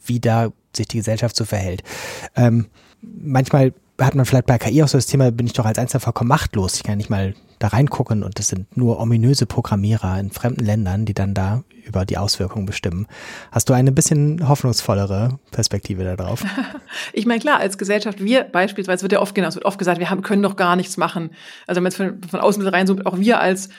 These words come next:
Speaker 2: Europa oder als kleines Deutschland können doch nichts machen gegen diese Tech-Giganten, die machen doch einfach, was sie wollen. Und das stimmt so nicht. Also tatsächlich, das finde ich, hat man bei so, äh, bei der D S G V O, Datenschutzgrundverordnung,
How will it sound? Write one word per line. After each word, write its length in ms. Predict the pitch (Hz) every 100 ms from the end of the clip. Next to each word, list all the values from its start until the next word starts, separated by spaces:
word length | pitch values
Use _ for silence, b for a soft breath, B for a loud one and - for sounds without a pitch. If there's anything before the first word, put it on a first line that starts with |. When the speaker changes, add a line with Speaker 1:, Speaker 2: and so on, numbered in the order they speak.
| B B
Speaker 2:
Europa 600 | 175 185 196 233 190 190
oder 160 | 147 175
als 160 | - -
kleines 320 | 196 208 202
Deutschland 420 | 185 190 180 170
können 220 | - 196
doch 120 | 185
nichts 220 | 190 185 190
machen 240 | 175 180
gegen 200 | 175 170
diese 180 | 160 151
Tech-Giganten, 760 | 240 240 - 185 190 175 190
die 100 | 160
machen 260 | 170 185 185
doch 100 | 170
einfach, 320 | - 165 160
was 160 | 151 156
sie 160 | 156 151
wollen. 460 | 156 160 196 226 233 B B B
Und 140 | - 233
das 80 |
stimmt 200 | - 254
so 80 | 277
nicht. 380 | 226 165 - -
Also 140 | 175
tatsächlich, 500 | 185 185 185 208 208 202 b b -
das 140 | 180
finde 160 | - 190
ich, 40 |
hat 80 | 185
man 120 | 170
bei 120 | 156 160
so, 160 | 160
äh, 140 | 160 165
bei 80 | 160
der 120 | 160
D 140 | 165
S 140 | 165 -
G 100 | 170
V 180 | 165 -
O, 140 | 226
Datenschutzgrundverordnung, 1400 | 214 185 190 190 185 - 208 233 - - 214 214 202 202